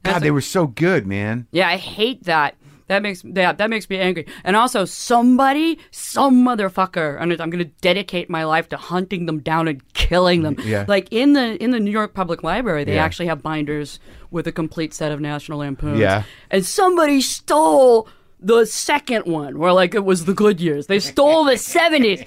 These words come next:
Speaker 2: <laughs>
Speaker 1: Those bastards.
Speaker 2: Gone.
Speaker 1: Gone. Like, somebody just pimped it.
Speaker 2: So let's go. Let's go state for state. What'd you learn?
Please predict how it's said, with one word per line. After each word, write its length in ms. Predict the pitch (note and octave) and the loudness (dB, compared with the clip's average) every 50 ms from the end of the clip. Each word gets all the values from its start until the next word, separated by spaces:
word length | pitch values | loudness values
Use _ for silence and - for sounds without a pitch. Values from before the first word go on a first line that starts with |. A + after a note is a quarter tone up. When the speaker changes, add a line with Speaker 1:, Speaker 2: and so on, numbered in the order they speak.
| - - - | -20 -20 -20
Speaker 2:
<laughs> 160 | B2 - - - | -20 -12 -4 0
Speaker 1:
Those 300 | C#4+ D#4+ F4 E4 A3+ A#3 | 2 2 2 2 0 -4
bastards. 840 | - - - - - F#4 - - G4 F4+ - - A3 F#3+ E3+ - A2+ G#2+ A2 A2 G2+ F2+ - - | -10 -12 -6 -2 0 0 2 0 -2 -2 -2 -4 -2 -2 -2 -4 -6 -10 -10 -10 -12 -14 -12 -4
Speaker 2:
Gone. 460 | - B2+ B2 A#2+ A2 G2+ G2 F2 D2+ - - G3 - | 0 2 2 4 2 2 0 -4 -6 -12 -14 -6 -2
Speaker 1:
Gone. 400 | B3 B3 B3+ B3+ B3 G#3+ F3 - | 0 2 2 2 2 0 -2 -2
Like, 140 | G#3+ G3+ F#3+ | -4 -4 -4
somebody 280 | - C4 C4 A#3 A3+ G3+ | -2 0 0 0 -2 -2
just 280 | F3 E3+ - _ _ | -6 -8 -8 _ _
pimped 400 | - - - F#3 F3+ F3 - - | -12 -4 -2 -2 -2 -2 -4 -8
it. 120 | D3+ C3 _ _ - F3 - - - - - - - _ _ | -10 -10 _ _ -20 -20 -18 -20 -20 -20 -20 -20 -20 _ _
Speaker 2:
So 240 | - - - F3 E3 | -8 -2 2 2 4
let's 220 | E3+ G3 F#3+ - | 4 2 0 -2
go. 240 | - - G#3 F3+ D3+ | 0 2 2 4 4
Let's 180 | C#3 D3+ D3 - | 4 2 -2 -2
go 200 | - F#3+ F3 D3+ | -2 0 0 0
state 340 | - - - E3 D3+ - | 0 0 0 0 0 0
for 100 | - C#3+ | -2 -6
state. 240 | C3+ - - E3 C#3+ | -6 -2 0 0 0
What'd 240 | A#2 B2 C3 C3+ A#2+ | 2 0 0 0 0
you 100 | C#3 B2 | 0 0
learn? 360 | B2+ B2+ C3 B2 G#2+ E2 - | 2 2 2 0 0 -2 -4